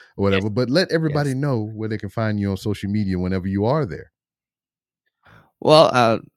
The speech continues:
Speaker 2: really, I'm only on Twitter these days, and you can find me Sticky Dad eighty-seven. And every now and then, I have, uh, something to say, uh, something to tweet out. I need to let the world know my thought. Uh,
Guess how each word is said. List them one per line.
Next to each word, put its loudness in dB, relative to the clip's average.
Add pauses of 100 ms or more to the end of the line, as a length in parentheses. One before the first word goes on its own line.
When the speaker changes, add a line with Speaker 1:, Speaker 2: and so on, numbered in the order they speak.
(120)
Speaker 2:
really, 6
I'm 2
only -6
on -8
Twitter -4
these -8
days, -6
and -12
you -12
can -14
find -4
me -12
Sticky -16
Dad -4
eighty-seven. -8
And -18
every 0
now -2
and -8
then, -4 (120)
I -10
have, -8 (380)
uh, -12
something -8
to -12
say, -6 (160)
uh, -6
something -12
to -14
tweet -6
out. -4 (480)
I -10
need -10
to -14
let -6
the -10
world -2 (240)
know -8
my -6
thought. -6 (600)
Uh, -12